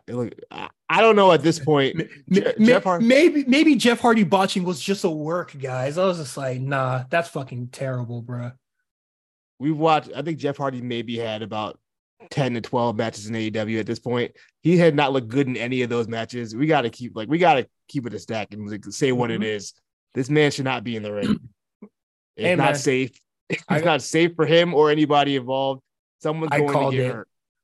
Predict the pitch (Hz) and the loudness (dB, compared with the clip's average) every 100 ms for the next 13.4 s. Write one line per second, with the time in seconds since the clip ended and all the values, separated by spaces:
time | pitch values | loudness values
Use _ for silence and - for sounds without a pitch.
0 | - 143 156 196 185 180 180 160 160 143 | -4 -2 0 2 2 2 0 -2 -6 -4
1 | 156 143 135 123 156 151 156 139 131 131 | -4 -4 -6 -4 -2 -2 -4 -8 -10 -12
2 | 131 - 196 _ _ _ - 165 147 151 | -14 -16 -20 _ _ _ -12 -6 -2 -2
3 | 143 143 127 156 156 151 151 131 156 170 | -4 -10 -6 -2 -2 -2 -8 0 0 2
4 | 151 147 151 147 156 143 160 160 - 208 | 0 0 -2 -4 -4 0 0 -2 -4 -4
5 | 208 156 - 143 135 143 147 135 139 135 | -4 -8 -8 -8 -8 -6 -6 -6 -8 -8
6 | 139 131 127 123 123 - _ _ _ _ | -6 -6 -6 -8 -12 -18 _ _ _ _
7 | _ 147 143 190 139 135 127 151 151 139 | _ -6 -4 -2 -2 -2 -4 -6 -4 -6
8 | 135 147 143 131 127 123 _ _ _ _ | -4 -4 -2 -4 -4 -8 _ _ _ _
9 | _ _ _ _ _ - 151 147 151 156 | _ _ _ _ _ -10 -4 -2 -2 -2
10 | 165 170 151 - 311 254 226 196 202 202 | 0 0 -2 -4 0 2 2 0 2 2
11 | 170 143 135 120 123 - _ _ _ 143 | 2 -4 -6 -12 -16 -20 _ _ _ -8
12 | 202 147 156 220 175 160 135 143 117 104 | -6 -4 -2 -2 -4 -4 -2 -2 -2 -10
13 | - 123 120 | -10 -4 -4